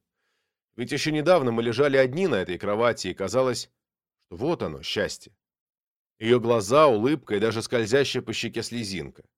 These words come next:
Я видел в ней женщину, верную и покорную, неподвластную мне, но преданно гордую и до боли желанную.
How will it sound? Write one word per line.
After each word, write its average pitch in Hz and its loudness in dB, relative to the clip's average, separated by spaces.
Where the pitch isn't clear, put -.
Я 135 0
видел 180 0
в 139 -8
ней 170 0
женщину, 120 2
верную 156 -2
и 135 -6
покорную, 127 -4
неподвластную 123 0
мне, 107 -2
но 117 -2
преданно 151 -2
гордую 151 2
и 135 -10
до 139 0
боли 151 -2
желанную. 117 -6